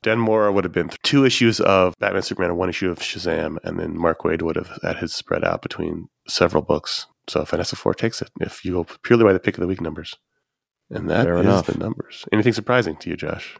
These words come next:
Speaker 2: I gotta say, last year, having not missed any shows
Speaker 1: Mm-hmm.
Speaker 2: made me so proud.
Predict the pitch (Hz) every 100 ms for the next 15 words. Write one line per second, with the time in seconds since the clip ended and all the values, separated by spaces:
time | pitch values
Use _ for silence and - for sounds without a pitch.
0 | _ _ - 120 139 165 - 139 120 113
1 | 107 101 _ _ 92 101 117 127 - 104
2 | 92 85 87 - _ _ _ _ 98 92
3 | 92 90 90 90 92 90 90 87 87 -
4 | 80 85 92 - - _ _ _ _ 90
5 | 87 92 82 80 - - - 85 82 -
6 | 80 78 82